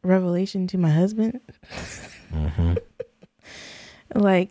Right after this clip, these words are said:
Speaker 1: sharing with him the fact that it was something that I felt like the Lord put on my heart and that I wanted to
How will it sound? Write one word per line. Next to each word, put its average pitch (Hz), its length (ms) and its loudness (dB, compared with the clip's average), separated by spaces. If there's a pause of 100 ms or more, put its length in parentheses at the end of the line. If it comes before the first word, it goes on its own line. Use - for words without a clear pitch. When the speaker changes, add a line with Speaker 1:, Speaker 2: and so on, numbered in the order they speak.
Speaker 1:
sharing 196 560 0
with 190 180 2
him 180 300 0
the 180 120 0
fact 180 300 -4
that 165 380 -4
it 170 100 -2
was 165 160 -4
something 170 300 -4
that 165 120 2
I 156 120 2
felt 156 200 -6
like 156 220 -6
the 156 80 -4
Lord 151 220 0
put 156 100 0
on 156 140 0
my 147 80 0
heart 151 360 -2
and 165 200 0
that 156 100 2
I 151 140 0
wanted 147 320 -6
to 151 480 2